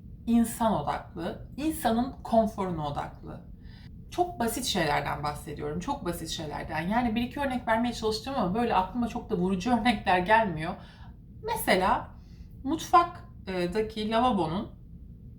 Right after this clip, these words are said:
çok büyük olması, geniş olması. Yani bir tencere tava yıkarken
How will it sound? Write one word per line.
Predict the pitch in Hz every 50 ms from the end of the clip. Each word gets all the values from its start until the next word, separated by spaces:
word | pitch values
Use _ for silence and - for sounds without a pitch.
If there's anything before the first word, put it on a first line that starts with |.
| - - - - - - - - - - -
çok | - - 427 427 - -
büyük | 294 - - -
olması, | 151 143 143 156 - - -
geniş | 269 277 320 - - -
olması. | 165 - - 139 135 - - - - - - - - - - - - - - - -
Yani | 277 254 277 285 302
bir | 330 -
tencere | - 320 349 320 320 320 302 285
tava | - - 294 285 277
yıkarken | 269 269 - - 294 285 294 285 - - 269 285 - - -